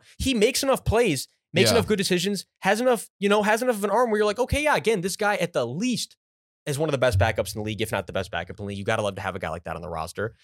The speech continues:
Speaker 1: And it shows my thing that I was getting at is seeing him play, again, very just consistent football, for, like, operating the offense. You love to see it 'cause then it's like, "All right, when A-Rich comes back, we're gonna have," we already knew this,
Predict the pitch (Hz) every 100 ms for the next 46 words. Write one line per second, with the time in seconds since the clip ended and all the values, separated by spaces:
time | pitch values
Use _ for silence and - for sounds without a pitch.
0 | - 143 143 208 196 143 147 170 151 127
1 | 110 104 127 110 95 90 - _ _ -
2 | - 240 208 180 - 117 113 127 _ _
3 | _ - 120 113 90 - - 117 117 110
4 | 123 113 - 120 104 107 110 - 104 104
5 | 104 101 - 101 - 113 113 123 123 127
6 | 123 113 113 113 113 _ - 165 247 196
7 | - 254 175 - 170 220 214 196 214 196
8 | 190 202 - 196 185 185 180 185 190 185
9 | 156 214 135 160 160 90